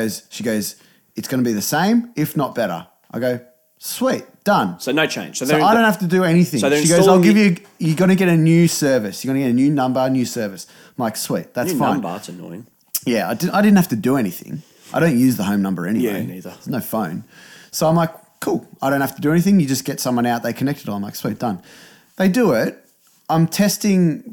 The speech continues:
Speaker 1: the speed. I'm like, "This is fucking shit."
Speaker 2: Yeah, it's the
Speaker 1: Like,
Speaker 2: N B N.
Speaker 1: it's, I'm like, "This is shit." So I'm like, "Okay."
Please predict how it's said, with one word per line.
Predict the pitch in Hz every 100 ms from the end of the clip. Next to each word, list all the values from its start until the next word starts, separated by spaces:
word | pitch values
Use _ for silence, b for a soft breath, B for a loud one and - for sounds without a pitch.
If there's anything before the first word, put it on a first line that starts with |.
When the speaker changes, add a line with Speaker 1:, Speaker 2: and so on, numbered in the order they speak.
| -
Speaker 1:
the | 135
speed. | - 151 127 113 110 107
I'm | 123
like, | 123 127
"This | 208 -
is | -
fucking | - 143 123 117
shit." | 98 - 113 98 - _
Speaker 2:
Yeah, | 101 107
it's | 95
the | 127
Speaker 1:
Like, | 113
Speaker 2:
N |
B | 104
N. | 123 101 147
Speaker 1:
it's, | 151 - - -
I'm | - 175
like, | 175 170
"This | 220 -
is | -
shit." | - 135 110 B B B
So | - 165
I'm | 170
like, | 170 165
"Okay." | 180 156 101 135